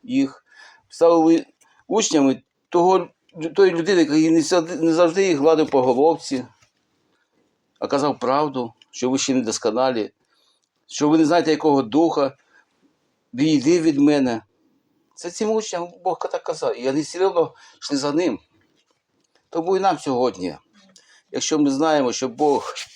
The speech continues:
любить нас, якщо Бог знає нас, якщо ми готові йти за ним, якщо ми готуємо себе до зустрічі з ним,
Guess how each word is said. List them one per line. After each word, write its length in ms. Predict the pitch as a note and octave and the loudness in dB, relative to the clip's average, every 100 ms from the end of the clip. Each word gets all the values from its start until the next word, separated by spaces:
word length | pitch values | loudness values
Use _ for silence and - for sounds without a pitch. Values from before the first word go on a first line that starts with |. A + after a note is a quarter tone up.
| - - _ _ A#2+ | -20 -20 _ _ 0
любить 420 | D#3 A#2+ A#2 - | 0 0 -6 -6
нас, 300 | E2 - - | -10 -12 -14
якщо 280 | A2 - C#3 | -10 -6 -6
Бог 380 | B2 D#3 C3 G#2 | -2 0 0 -2
знає 380 | B2 D3+ D3 | -4 0 0
нас, 260 | B2 F2 - _ _ | 0 -4 -6 _ _
якщо 320 | - C#3+ - E3 | -6 -4 0 2
ми 120 | E3+ | 4
готові 480 | D3+ D#3 F3+ D#3+ C#3+ | 2 2 0 2 0
йти 240 | C#3 D#3 | 0 -4
за 180 | B2 C#3 | 0 0
ним, 340 | E3 E3+ A2+ _ _ _ - | 0 0 -4 _ _ _ -12
якщо 220 | A#2+ D#3+ | -4 0
ми 140 | E3+ | 2
готуємо 440 | D#3+ D3+ G3 F3 C#3+ | 2 2 2 2 0
себе 300 | D3+ C#3+ D#3+ | -2 -2 -2
до 140 | C3+ | -2
зустрічі 480 | C3+ F#3 F#3+ D#3 D#3+ | -2 -4 -6 -10 -6
з 120 | C#3 | -4
ним, 280 | D3+ A2+ F2+ | -2 -2 -6